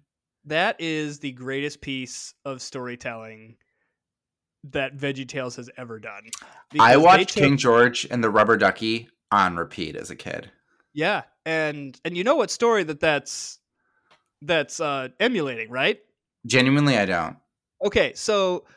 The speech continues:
Speaker 1: what that story is emulating is King David,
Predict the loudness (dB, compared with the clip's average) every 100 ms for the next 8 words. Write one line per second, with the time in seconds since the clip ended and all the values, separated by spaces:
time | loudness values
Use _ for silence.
0 | _ -2 -2 0 0 0 0 2 4 2
1 | 0 -4 -4 -4 -2 -2 -2 -4 -8 -6
2 | -4 -4 -8 -8 -8 -6 0 2 2 -2
3 | -12